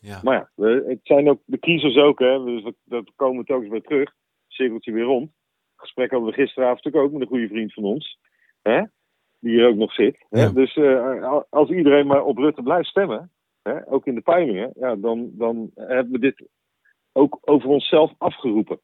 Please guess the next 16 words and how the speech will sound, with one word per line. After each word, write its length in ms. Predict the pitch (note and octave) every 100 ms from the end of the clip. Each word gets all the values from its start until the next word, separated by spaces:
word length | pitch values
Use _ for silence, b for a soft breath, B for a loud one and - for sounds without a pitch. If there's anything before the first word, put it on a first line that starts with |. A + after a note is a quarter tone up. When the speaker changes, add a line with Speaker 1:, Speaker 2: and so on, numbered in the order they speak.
| _ -
Speaker 1:
Ja. 280 | A#2+ A2+ - _ _ _ _ _ _ _ _ _ _ _ _ -
Maar 120 | C3
ik, 120 | C3+
ik, 260 | - C#3+ C3+
a-, 200 | C3 B2+
als 200 | C3+ A#2
ik, 80 | A#2+
eh, 360 | - C#3 C3
even 180 | B2+ A#2+
terugdenk 1800 | - D3+ - - _ _ _ _ _ _ _ _ _ D#3+ A2+ F2+ B2+ A2+
aan 160 | A2 A2
gisteravond 880 | B2 - A#2+ D3+ C#3 F#2+ G2+ - - B B B B B B -
en 120 | G#2
even 340 | A2+ A2 G#2
de 160 | G#2 G2+
tequila, 840 | A2+ - B2+ B2 A2 G#2 G#2